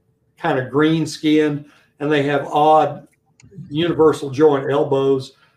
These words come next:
and they're, they're not real friendly. <laughs> Okay. But but they've all come together as, as, as a group of civilizations, 'cause if they don't, they're gonna die. And, uh, but,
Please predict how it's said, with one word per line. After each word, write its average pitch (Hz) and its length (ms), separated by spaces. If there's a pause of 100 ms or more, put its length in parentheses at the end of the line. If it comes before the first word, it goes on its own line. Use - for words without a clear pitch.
(200)
and 269 200
they're, - 260 (880)
they're 139 200
not 160 420
real 151 260
friendly. 120 580
<laughs> - 40 (440)
Okay. - 440 (580)
But - 200 (360)
but 147 460
they've 160 180
all 208 500 (140)
come 196 200
together 160 500
as, 127 360
as, 131 220
as 123 240
a 127 60
group 170 160
of - 60
civilizations, 160 640
'cause 143 180
if 147 100
they 135 100
don't, - 180
they're 113 100
gonna 120 180
die. - 380 (840)
And, 131 380
uh, 113 260 (680)
but, 143 400